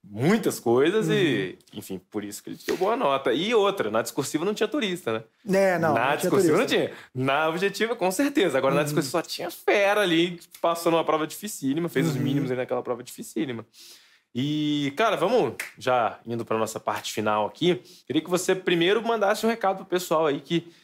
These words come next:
Speaker 1: tá estudando, que vai assistir essa nossa entrevista, é, que às vezes, enfim, pensa em desistir, que tá muito difícil, que tá pesado.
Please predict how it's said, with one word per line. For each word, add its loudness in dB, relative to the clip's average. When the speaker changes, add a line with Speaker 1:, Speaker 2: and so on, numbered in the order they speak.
Speaker 1:
tá 2
estudando, 0
que -6
vai 2
assistir -2
essa 0
nossa -2
entrevista, -2
é, 2
que 0
às 2
vezes, 0
enfim, -2
pensa -8
em -6
desistir, 0
que -10
tá 0
muito -6
difícil, -6
que -18
tá -4
pesado. 0